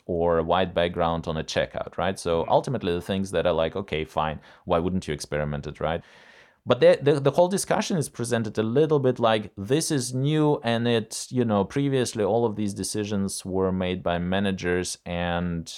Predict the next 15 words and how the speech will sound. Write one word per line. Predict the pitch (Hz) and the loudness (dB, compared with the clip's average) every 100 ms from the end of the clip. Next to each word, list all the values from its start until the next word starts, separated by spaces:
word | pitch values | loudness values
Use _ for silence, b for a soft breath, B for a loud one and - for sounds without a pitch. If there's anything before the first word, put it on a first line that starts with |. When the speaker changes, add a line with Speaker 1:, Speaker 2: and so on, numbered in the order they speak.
| - | -10
Speaker 1:
now, | 101 92 101 101 98 98 95 | -2 2 4 6 6 4 2
you | 101 95 | -2 -2
know, | 82 | 0
we, | 82 87 | -2 -2
we, | 90 90 | -2 -2
we | 90 | -2
can | 87 87 | -2 -4
experiment. | 80 95 71 | -4 -4 -2
So | 90 92 92 - | 0 2 0 -2
to | 127 | -2
me, | 127 175 117 | 0 0 -2
it's | - | -2
like, | 104 95 87 - | 0 2 0 -2
well, | 90 | -4
duh. | 80 117 76 | 0 2 2